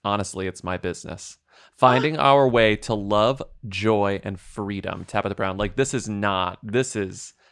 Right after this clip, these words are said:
Speaker 1: this is not a
Speaker 2: Wow.
Speaker 1: cooking book. This is an inspirational book. This is Tabitha Brown, the inspirational speaker, coming out to play. This is what it
Speaker 2: Well,
Speaker 1: is.
Speaker 2: her religious stuff kind of puts her on another level in terms of, like, what I think her output will be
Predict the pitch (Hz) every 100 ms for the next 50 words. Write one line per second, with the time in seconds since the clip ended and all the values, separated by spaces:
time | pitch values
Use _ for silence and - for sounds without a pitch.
0 | _ 113 120 101 92 139 139 139 127 117
1 | 113 113 110 101 107 113 101 98 - 104
2 | 98 - 98 101 - 110 107 - 104 107
3 | 104 104 98 95 95 95 101 95 - 98
4 | - 92 113 - 98 92 92 - - 92
5 | 92 98 98 - 101 262 277 90 381 392
6 | 392 381 262 240 202 202 - 165 151 -
7 | 160 147 - 156 - 156 139 135 131 135
8 | 131 131 135 113 156 151 139 135 117 131
9 | 151 139 104 - 127 139 85 110 - 127
10 | 101 120 127 127 98 98